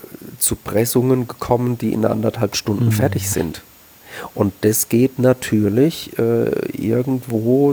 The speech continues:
Speaker 1: zu Lasten, ähm, der, der Beanspruchung der Trauben. Dadurch wird mehr Trub ausgelöst, ja, es werden mehr Gerbstoffe ausgelöst, ja, die,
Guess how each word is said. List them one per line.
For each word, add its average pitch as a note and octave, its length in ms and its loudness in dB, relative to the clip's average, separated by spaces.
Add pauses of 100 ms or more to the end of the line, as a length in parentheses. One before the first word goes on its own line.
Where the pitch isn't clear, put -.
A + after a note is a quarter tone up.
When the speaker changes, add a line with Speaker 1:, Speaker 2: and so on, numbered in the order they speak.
Speaker 1:
zu - 220 -2
Lasten, B2+ 1000 -2 (560)
ähm, A2 560 2 (320)
der, G#2 320 -2
der G2+ 140 -2
Beanspruchung A2 800 0
der G2 160 2
Trauben. A2 680 2
Dadurch A2+ 460 0
wird A2+ 180 -6
mehr G#2+ 200 -2
Trub G#2+ 340 -4
ausgelöst, C3 1080 0
ja, B2+ 340 0
es - 260 -4
werden A2+ 320 -2
mehr A2+ 140 -2
Gerbstoffe - 500 -2
ausgelöst, C#3+ 1000 0
ja, B2+ 320 2
die, A#2 220 -2